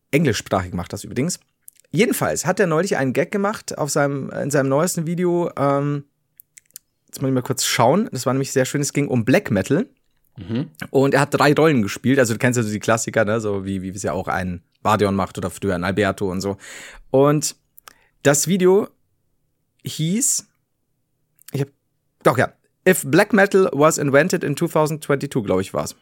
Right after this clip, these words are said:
Speaker 1: Moment, muss ich mal kurz gucken. Eine Sekunde. Und, ja, check
Speaker 2: Du bist
Speaker 1: vierundzwanzig,
Speaker 2: wahnsinnig
Speaker 1: check
Speaker 2: schlecht
Speaker 1: hier.
Speaker 2: vorbereitet, muss ich sagen,
Speaker 1: Äh,
Speaker 2: gerade.
Speaker 1: eigentlich, eigentlich wollte ich, ich hätt's gar nicht so machen sollen. Ich wollte bloß ins Detail gehen, weil es, weil es sehr schön war.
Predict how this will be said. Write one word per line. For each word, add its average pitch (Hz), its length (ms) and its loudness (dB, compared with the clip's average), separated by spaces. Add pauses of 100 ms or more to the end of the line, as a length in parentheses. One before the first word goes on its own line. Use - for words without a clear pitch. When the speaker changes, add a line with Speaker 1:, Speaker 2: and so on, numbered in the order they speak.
(200)
Speaker 1:
Moment, 202 320 2
muss 131 80 0
ich 127 60 0
mal 123 80 2
kurz 127 180 -2
gucken. 262 300 0 (240)
Eine 110 160 0
Sekunde. 170 280 -2 (280)
Und, 202 380 4
ja, 101 220 4
check - 220 -4
Speaker 2:
Du 165 80 2
bist 156 160 4
Speaker 1:
vierundzwanzig, 220 240 2
Speaker 2:
wahnsinnig 208 280 2
Speaker 1:
check - 40 -4
Speaker 2:
schlecht 170 180 2
Speaker 1:
hier. - 60 -6
Speaker 2:
vorbereitet, 104 480 2
muss 104 180 -6
ich 101 80 -10
sagen, 90 240 0
Speaker 1:
Äh, 165 40 6
Speaker 2:
gerade. 190 120 2
Speaker 1:
eigentlich, 226 380 2
eigentlich 196 260 4
wollte 185 180 4
ich, - 200 -10
ich - 140 -4
hätt's - 200 0
gar 165 120 4
nicht 170 100 0
so 165 80 -2
machen 151 220 2
sollen. 117 200 2
Ich 120 80 -6
wollte 135 120 2
bloß 143 140 -2
ins 131 120 -4
Detail 127 280 0
gehen, 127 160 0
weil 110 100 4
es, 113 120 -4
weil 117 60 -2
es 113 80 -2
sehr 107 80 -4
schön 104 140 -2
war. 107 80 2